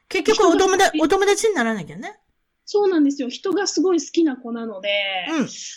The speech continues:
Speaker 2: なのでこうすぐ来るんですよね。
Speaker 1: お母さんであり、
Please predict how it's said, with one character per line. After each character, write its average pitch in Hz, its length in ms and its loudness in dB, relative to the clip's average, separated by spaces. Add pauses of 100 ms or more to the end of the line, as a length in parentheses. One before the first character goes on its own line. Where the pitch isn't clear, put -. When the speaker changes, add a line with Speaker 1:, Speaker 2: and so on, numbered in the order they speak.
Speaker 2:
な 311 100 2
の 277 100 2
で 247 120 -4
こ 247 140 -2
う 269 60 0
す - 160 -10
ぐ - 140 -4
来 403 180 0
る 302 80 2
ん 262 40 2
で - 100 -10
す - 100 -20
よ 185 80 -14
ね。 226 480 -4 (320)
Speaker 1:
お 214 120 0
母 269 280 4
さ 247 200 0
ん 220 80 -2
で 220 100 0
あ 226 140 4
り、 302 360 -2